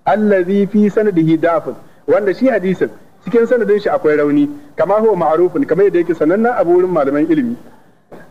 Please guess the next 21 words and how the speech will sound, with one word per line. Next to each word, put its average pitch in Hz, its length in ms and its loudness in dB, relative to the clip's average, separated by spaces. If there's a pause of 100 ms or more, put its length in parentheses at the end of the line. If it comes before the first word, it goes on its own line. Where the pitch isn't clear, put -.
(340)
Malaman 190 380 0
ilimi 165 220 2
na 170 80 0
hadisi. 135 360 -2 (440)
Malam 220 180 2
ya 214 120 0
ce, 202 120 -2
"Walakin 151 540 0 (180)
ya 147 80 2
shahadu 202 260 0
lahu 165 220 0
al-hadithu 147 480 -4 (100)
sa-, - 140 -2 (140)
hadithu 151 400 -2
sabiq." 156 360 -2 (300)
Sai 196 140 2
dai 233 100 2 (100)
hadisin 208 300 0
da 185 60 4
ya 185 60 0
gabata 156 400 0